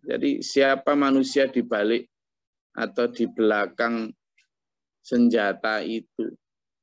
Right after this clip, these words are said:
Ilmu agama, terutama keahlian-keahlian tafsir,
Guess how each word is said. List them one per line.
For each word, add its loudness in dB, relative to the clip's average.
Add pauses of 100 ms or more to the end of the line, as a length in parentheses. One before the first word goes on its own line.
(220)
Ilmu 6
agama, -2
terutama -2 (880)
keahlian-keahlian 0
tafsir, 2